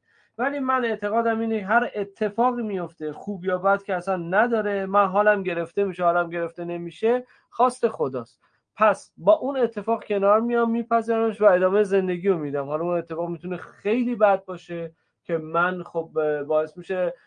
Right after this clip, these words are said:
بیشتر تمرکز کنم رو زندگی، بیشتر فعالیت کنم و بیشتر جدی باشم و اون اتفاق می‌تونه خیلی،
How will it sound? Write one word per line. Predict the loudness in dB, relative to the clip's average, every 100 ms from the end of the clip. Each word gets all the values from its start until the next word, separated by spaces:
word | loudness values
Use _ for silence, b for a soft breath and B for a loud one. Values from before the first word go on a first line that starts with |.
| b
بیشتر | -4 2 4
تمرکز | 4 6 4 2 -2
کنم | 0 0 0
رو | -2
زندگی، | -4 -4 -6 -8
بیشتر | -10 -10 2 4
فعالیت | 6 6 6 4 0 -2
کنم | -2 0
و | 2
بیشتر | 0 -2 4 4
جدی | 6 4 2 0
باشم | 2 0 2 4 6 4 b b b b
و | 4
اون | 4 4
اتفاق | 0 -2 -4 -2 -2
می‌تونه | -6 -2 0 0
خیلی، | -4 -2 4 4 4 0 0 0 -2